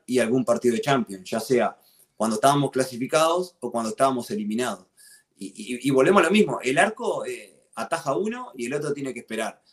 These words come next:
Y a esos niveles están los mejores. Entonces yo siempre traté de, después de ahí me fui al Real Murcia para tratar de tener minutos. En algún momento jugué, en otro no. De ahí me fui para el Atlético Mineiro para poder tener minutos,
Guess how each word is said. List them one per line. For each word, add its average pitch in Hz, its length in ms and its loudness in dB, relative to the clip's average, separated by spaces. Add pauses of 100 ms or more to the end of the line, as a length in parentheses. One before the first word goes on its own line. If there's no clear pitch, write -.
(120)
Y 107 160 -6
a 147 60 0
esos 170 180 -4
niveles 214 600 -2
están 143 240 -4
los 135 100 -4
mejores. 170 420 -2
Entonces 180 240 0
yo 175 60 -8
siempre 190 320 0
traté 156 440 -2
de, 135 60 -2
después 156 280 -2
de 156 60 2
ahí 196 180 4
me 185 120 -2
fui 160 160 -8
al 143 140 0
Real 147 200 0
Murcia 180 600 -2 (300)
para 123 220 -2
tratar 131 300 2
de 143 60 -2
tener 139 220 -4
minutos. 160 680 -2 (340)
En 131 160 -4
algún 139 180 -2
momento 143 360 -4
jugué, 170 360 2
en 151 60 -6
otro 143 240 -4
no. 175 180 -2
De 143 80 0
ahí 139 160 0
me 135 160 -2
fui 185 340 -2
para - 140 -2
el 123 80 0
Atlético 131 480 -2
Mineiro 160 720 0 (300)
para 117 200 -2
poder 131 220 0
tener 139 180 -4
minutos, 135 520 -2